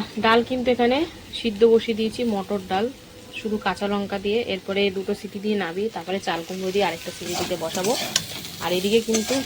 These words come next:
লাফা আলু ভাজা প্রায় হয়েই গেছে, এটাও নামাবো। তো চলো, দেখতে থাকো। বন্ধুরা, এই যে লাফা আলু ভাজা কিন্তু হয়ে গেছে, চলো এবার নামিয়ে নেব। আর নামিয়ে এবার দেখি কি বসানো যায়। ডাল তো ওদিকে দুটো সিটি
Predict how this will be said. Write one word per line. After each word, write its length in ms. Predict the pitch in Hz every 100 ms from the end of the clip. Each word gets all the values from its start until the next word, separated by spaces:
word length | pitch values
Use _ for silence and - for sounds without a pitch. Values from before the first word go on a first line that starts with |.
| 190
লাফা 240 | 175 202 202
আলু 140 | 196 202
ভাজা 200 | 175 175 185
প্রায় 180 | 185 185 185
হয়েই 300 | 165 180 196
গেছে, 220 | 180 175 226
এটাও 200 | 196 175 180
নামাবো। 320 | 165 165 170 240 - - - - - - -
তো 80 | 175 170 165 165
চলো, 220 | 190 202 302 - - - - - -
দেখতে 220 | 185 - 208
থাকো। 200 | 208 262 - - _ _ _
বন্ধুরা, 340 | _ 277 262 233 185 -
এই 60 | 226 220
যে 80 | 214 - 208
লাফা 240 | 208 - 233
আলু 140 | 220 226 190
ভাজা 200 | 190 202 208
কিন্তু 280 | 208 208 277 - 226
হয়ে 180 | 196 196
গেছে, 180 | 196 196 277
চলো 180 | 190 185 196
এবার 160 | 185 190
নামিয়ে 280 | 170 180 190 185
নেব। 120 | 185 285 - - - - - 156
আর 80 | 175 175
নামিয়ে 340 | 165 175 202 262 - 170
এবার 160 | 170 165
দেখি 180 | 165 180
কি 80 | - 170
বসানো 300 | 165 160 175 170
যায়। 140 | 175 233 214 180
ডাল 160 | 160 170
তো 40 | 190
ওদিকে 320 | 185 185 185 190 185 - 190
দুটো 180 | 190 196
সিটি 200 | 196 190